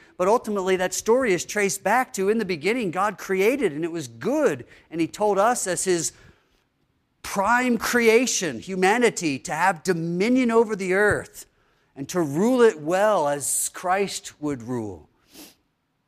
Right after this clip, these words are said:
And it just reminds us that God uses individual people, uh, to accomplish his great plan. In thinking of the blessing of America, I,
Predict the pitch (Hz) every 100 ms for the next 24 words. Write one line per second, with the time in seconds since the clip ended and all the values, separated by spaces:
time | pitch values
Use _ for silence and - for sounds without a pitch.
0 | _ _ _ _ _ - 131 123 156 -
1 | 147 139 156 131 123 - 143 131 - 139
2 | 139 165 185 180 165 _ _ _ _ _
3 | 120 143 180 156 180 170 - 143 160 175
4 | 160 151 160 160 - 143 127 120 120 120
5 | - _ _ 127 123 120 117 135 127 -
6 | 135 131 123 120 - - _ 127 120 120
7 | 101 - - _ 117 113 _ 131 113 101
8 | 101 _ _ _ _ _ _ _ _ 143
9 | 147 180 175 170 143 120 156 156 180 151
10 | 139 127 143 156 147 147 123 123 _ _
11 | _ _ _ _ _ _ _ 143 139 135
12 | 135